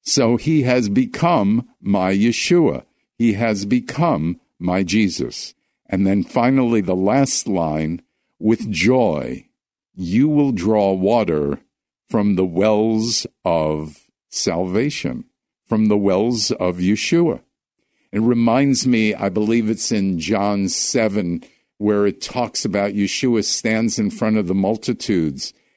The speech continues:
and he says to them, "Come, uh, drink from me. You will have everlasting wa-, ever li-, uh, uh, living water." Receive living water, receive that kind of nourishment. And here we see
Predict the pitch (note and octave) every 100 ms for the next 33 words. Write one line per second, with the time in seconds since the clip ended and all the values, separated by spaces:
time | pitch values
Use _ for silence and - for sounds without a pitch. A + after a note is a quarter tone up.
0 | _ G2+ G2 F2+ F#2 F#2+ - A2 G2+ F2
1 | - A#2+ A#2 A2 - - A#2+ F#2+ F#2 F2
2 | E2 - _ _ _ _ - - C3+ G#2+
3 | F2+ - _ _ _ F#2 E2 E2+ F2 G2
4 | A2+ C3+ C3 - A#2 G2+ F2 D2+ - _
5 | G#2 G#2+ F#2+ F2+ G#2 F#2+ F#2+ G#2+ G2+ G#2+
6 | G2+ F2+ F#2 - G#2 F#2 F2+ E2 E2 C#2+
7 | F#2 G#2+ A#2+ A#2 A2 G2+ F2+ F2 - _
8 | _ _ - E2+ - D3+ C#3 C#3+ A#2 G2
9 | E2+ C#2 A1+ - _ _ _ - G#2 -
10 | - C#3 A2+ A2+ A#2 G#2+ G#2 F2+ E2 C#2+
11 | D2+ D#2+ F2+ F#2+ - B2 G#2 G#2 - -
12 | G2+ F2 F#2 F2+ E2+ E2 - E2 - F2
13 | F#2+ - D#3 C#3+ A#2+ A2 - - A2 G2+